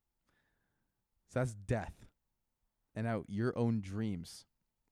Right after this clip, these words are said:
It's a combination of all of them. But think about,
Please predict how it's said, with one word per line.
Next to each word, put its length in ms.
It's 140
a 40
combination 580
of 80
all 160
of 40
them. 200
But 80
think 160
about, 280